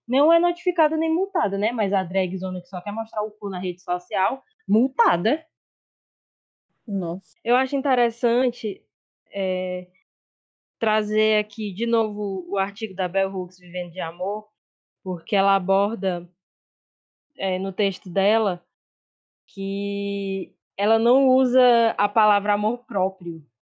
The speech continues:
Speaker 1: ela usa a palavra amor interior, porque a palavra próprio, ela é usada pra definir, é, a nossa posição em relação aos outros.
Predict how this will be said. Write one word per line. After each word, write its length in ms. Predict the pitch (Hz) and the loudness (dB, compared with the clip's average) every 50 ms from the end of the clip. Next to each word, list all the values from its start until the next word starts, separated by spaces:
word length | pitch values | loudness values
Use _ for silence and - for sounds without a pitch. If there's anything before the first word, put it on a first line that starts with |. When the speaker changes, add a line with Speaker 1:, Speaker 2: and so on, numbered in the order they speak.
| _ _ _ _ _ _ - | _ _ _ _ _ _ -8
Speaker 1:
ela 280 | 185 190 196 202 202 202 | -4 0 2 2 2 2
usa 420 | 202 202 208 208 220 196 196 220 214 214 214 208 208 208 202 - - - | 2 0 0 -2 -2 -2 -2 -2 0 2 2 2 2 2 0 -2 -4 -4
a 80 | 202 196 | -4 -2
palavra 380 | - 214 202 196 196 180 208 | 0 2 4 4 4 2 2
amor 180 | 208 208 202 208 | 0 2 2 0
interior, 760 | 214 208 - 233 226 220 269 294 254 202 190 196 208 208 - _ _ _ _ _ _ _ _ _ _ _ _ _ _ _ _ _ - | 0 2 2 2 2 4 4 4 4 4 4 2 0 -2 -6 _ _ _ _ _ _ _ _ _ _ _ _ _ _ _ _ _ -12
porque 920 | - 196 180 - _ _ - 208 196 196 196 196 196 196 196 196 190 185 - | -10 -10 -10 -12 _ _ -6 -6 -4 -4 -4 -4 -4 -4 -4 -4 -4 -6 -4
a 80 | - 196 | -4 -4
palavra 400 | 190 226 214 214 208 202 214 220 | -2 0 0 0 0 0 -2 -6
próprio, 760 | 196 _ - 233 214 208 214 233 240 247 240 240 214 175 175 - | -6 _ -4 0 0 2 4 4 2 0 0 -4 -6 -6 -6 -6
ela 200 | - 196 196 208 | -4 -2 0 2
é 80 | 208 208 | 2 2
usada 360 | 214 196 208 196 208 208 214 | 2 2 0 0 0 -2 -4
pra 460 | 208 _ - 233 214 208 226 247 262 | -6 _ -4 -2 0 0 0 0 0
definir, 840 | 233 240 233 233 - 247 220 208 214 220 233 247 247 226 208 - _ _ _ _ _ _ _ _ _ _ _ _ _ _ _ _ _ _ - | 2 0 0 0 -2 -6 -4 -2 -2 -2 -2 -2 -4 -4 -8 -12 _ _ _ _ _ _ _ _ _ _ _ _ _ _ _ _ _ _ -4
é, 460 | 185 190 185 190 190 185 185 185 - - | 0 2 2 4 4 4 2 0 0 -2
a 100 | 208 214 | -2 -2
nossa 380 | 220 220 220 247 285 - 320 | 0 2 2 2 2 0 -2
posição 460 | - - 269 269 269 285 - - 233 233 | -2 0 0 2 0 -2 -2 0 2 2
em 100 | 254 247 | 2 2
relação 400 | 247 240 240 233 233 - 240 233 | 2 2 2 0 0 -2 -2 -2
aos 220 | 240 262 269 247 | -2 -2 0 0
outros. 600 | 233 208 202 202 202 196 185 175 175 165 _ _ | 0 0 0 -2 -4 -8 -12 -18 -18 -20 _ _